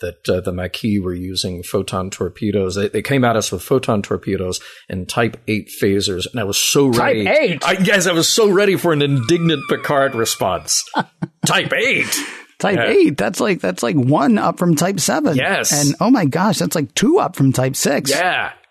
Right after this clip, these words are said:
Speaker 1: He missed
Speaker 2: Uh,
Speaker 1: it.
Speaker 2: something must be done. Something must be done.
Speaker 1: Totally missed an opportunity there.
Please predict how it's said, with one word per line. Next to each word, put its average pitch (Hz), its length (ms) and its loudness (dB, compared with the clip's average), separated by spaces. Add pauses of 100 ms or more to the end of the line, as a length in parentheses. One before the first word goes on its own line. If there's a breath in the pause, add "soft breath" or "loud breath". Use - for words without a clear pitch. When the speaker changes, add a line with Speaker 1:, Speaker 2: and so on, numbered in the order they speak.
(140)
Speaker 1:
He 151 160 0
missed 135 240 2
Speaker 2:
Uh, 120 40 2
Speaker 1:
it. 117 40 -2
Speaker 2:
something 127 320 2
must 123 180 2
be 123 120 0
done. 110 320 -2
Something 151 400 2
must 110 180 -2
be 107 100 -8
done. - 200 -6
Speaker 1:
Totally 143 340 2
missed 110 260 0
an 104 120 0
opportunity 90 640 -6
there. 82 260 -8